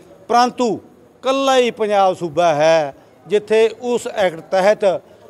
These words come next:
ਇੱਕ ਵੀ ਬੱਚਾ ਪ੍ਰਾਈਵੇਟ ਅਨਏਡਡ ਸਕੂਲ 'ਚ ਦਾਖਲ ਨਹੀਂ ਹੋਇਆ। ਉਸ ਐਕਟ ਦੇ ਵਿੱਚ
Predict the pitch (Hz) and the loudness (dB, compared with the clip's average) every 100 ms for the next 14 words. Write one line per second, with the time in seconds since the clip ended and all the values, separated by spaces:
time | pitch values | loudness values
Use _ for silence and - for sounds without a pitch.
0 | - 277 262 - 285 233 202 240 190 120 | -14 -8 -8 -4 -2 0 2 4 4 0
1 | - _ _ _ - _ _ _ _ - | -14 _ _ _ -20 _ _ _ _ -20
2 | - - - - 202 220 240 254 254 220 | -20 -20 -20 -2 2 4 6 4 2 -2
3 | 233 214 220 - 196 208 202 220 175 170 | -2 0 -2 -4 -8 -8 -2 -2 -2 -6
4 | - 135 196 170 180 180 160 147 156 - | -12 0 0 2 0 0 0 -2 -4 -12
5 | - - - - - 240 277 226 220 226 | -20 -20 -20 -18 -8 -4 2 2 2 2
6 | 247 247 247 | 2 2 0